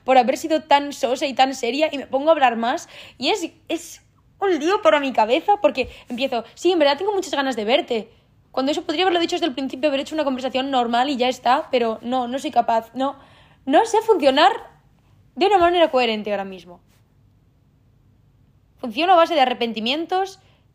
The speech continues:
de autosabotajes, de sentirme culpable. No entiendo qué me está sucediendo últimamente.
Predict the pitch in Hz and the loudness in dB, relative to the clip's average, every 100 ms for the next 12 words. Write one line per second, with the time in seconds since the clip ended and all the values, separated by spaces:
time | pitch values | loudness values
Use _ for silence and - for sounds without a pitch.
0 | _ 208 - 208 233 226 226 208 214 330 | _ -20 -6 2 2 2 -2 -4 2 4
1 | 381 392 381 381 - _ _ _ _ _ | 4 0 -4 -4 -10 _ _ _ _ _
2 | _ _ _ _ _ _ _ _ _ _ | _ _ _ _ _ _ _ _ _ _
3 | _ 226 247 - 233 302 269 220 214 220 | _ -8 -6 -4 -4 -4 -4 -4 0 2
4 | 294 320 330 294 302 359 - 339 294 240 | 2 2 -2 -4 -4 -4 -4 -4 -4 -6
5 | 247 214 208 - 277 269 214 226 240 233 | -8 -10 -12 -10 -10 -8 -10 -8 -8 -6
6 | 240 233 233 233 220 202 190 190 | -8 -6 -8 -6 -8 -8 -12 -16